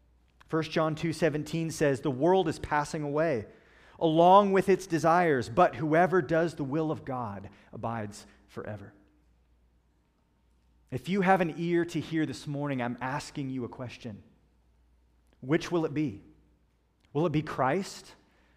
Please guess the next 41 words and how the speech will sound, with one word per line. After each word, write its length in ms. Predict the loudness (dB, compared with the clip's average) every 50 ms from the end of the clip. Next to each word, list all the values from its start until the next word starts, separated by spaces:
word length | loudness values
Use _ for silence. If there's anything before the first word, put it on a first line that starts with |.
| _ _
or 120 | -10 -8 -6
the 80 | -6
world? 420 | -6 -6 -6 -6 -6 -8 -10 -14 -20 -20 _ _ _ _ _ _ _ _ _ _ _ _ _ _ _ _ _ -8
It's 160 | -8 -8 -6 -6
one 200 | -4 -4 -2 -2
or 60 | -2
the 160 | -4 -4 -4
other. 300 | -6 -6 -8 -10 -12 -16 -20 _ _ _ _ _ _ _ _ _ _ _ _ _ _ _ _ _ _ _ _ _ _ _ _ _ _ -6
There 140 | -2 0
is 180 | 0 0 0 0
no 120 | 0 0
riding 400 | 0 2 2 2 2 2 0 -2
the 60 | -4 -8
fence. 580 | -8 -10 -10 -10 -12 -16 -20 -20 -20 -20 -20 -20 _ _ _ _ _ _ _ _ _ _ _ _ _ _ _ _ _ _ _ -14 -10 -6
You 140 | -2 0
either 180 | 0 2 2 2
say 200 | 2 4 4 4
yes 420 | 4 4 4 4 6 4 4 2
to 180 | -2 -4 -2 0
everything 680 | 2 2 2 2 0 0 -2 0 0 -2 -2 0 0 -2
that 120 | -2 -2
Jesus 400 | -2 -2 -2 -2 -2 -2 -6 -6
calls 340 | -4 0 0 2 0 0 -2
you 120 | -4 -8
to, 340 | -6 -4 -4 -4 -4 -4 -6 -10 -16 _ _ _ _ _ _ _ _ _ _ _ _ _ _ _ _ _ _ _ _ _ _ _ _ _ _ _
or 140 | -2 -2 0
you, 160 | 0 0 0
in 80 | 2 2
essence, 400 | 2 2 0 0 -6 -8 -8 -8
reject 380 | -8 -4 -2 -2 -2 -2 -4
him 160 | -6 -6 -6 -6
in 80 | -8
favor 500 | -8 -6 -2 0 0 0 0 0 -2 -4
of 100 | -4 -6
holding 440 | -6 -6 -4 -4 -2 -2 -2 -4 -4
on 300 | -2 -2 -2 -2 -4 -6
to 40 | -8
something 640 | -10 -10 -8 -8 -6 -6 -6 -6 -8 -8 -8 -8
in 120 | -8 -10 -10
this 200 | -12 -12 -14 -16
world. 320 | -16 -16 -16 -18 -20 -20